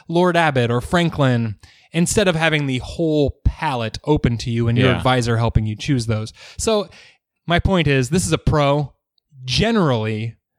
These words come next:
Speaker 1: you have more options when you roll over to an I R A than you do with an employer-sponsored plan. It's not always true, and you do have to watch out for, for some, some I R As. But, for example,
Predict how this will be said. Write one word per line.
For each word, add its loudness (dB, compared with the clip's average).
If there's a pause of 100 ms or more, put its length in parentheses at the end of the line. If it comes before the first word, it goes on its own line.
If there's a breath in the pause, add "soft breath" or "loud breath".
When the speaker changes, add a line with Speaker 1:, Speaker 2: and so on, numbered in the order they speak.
(120)
Speaker 1:
you 0
have 0
more 2
options -2
when 0
you 0
roll 2
over 0
to 0
an 0
I -2
R 0
A -2
than -4
you -6
do 0
with 2
an -8
employer-sponsored -4
plan. 0 (220 soft breath)
It's -8
not 2
always 2
true, 0 (220 loud breath)
and -2
you 2
do 2
have 0
to 2
watch 0
out 2
for, 0
for 0
some, 0 (300 soft breath)
some 0
I 4
R 4
As. 0
But, -2 (180)
for 2
example, 0